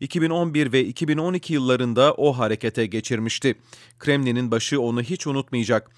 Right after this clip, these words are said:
Ancak Batı'nın da şunu unutmaması gerekiyor.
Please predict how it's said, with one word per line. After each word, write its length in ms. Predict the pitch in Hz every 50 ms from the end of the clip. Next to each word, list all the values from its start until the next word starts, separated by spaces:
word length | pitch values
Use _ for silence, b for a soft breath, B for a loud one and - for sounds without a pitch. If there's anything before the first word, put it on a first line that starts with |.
| B B B B B
Ancak 400 | 123 127 123 - 123 117 - -
Batı'nın 380 | 117 117 - 135 135 147 147
da 120 | 131 135 139
şunu 220 | - - 131 131
unutmaması 640 | 131 123 127 135 - - 139 127 120 117 - - 127
gerekiyor. 520 | 107 117 113 113 113 - - 135 120 117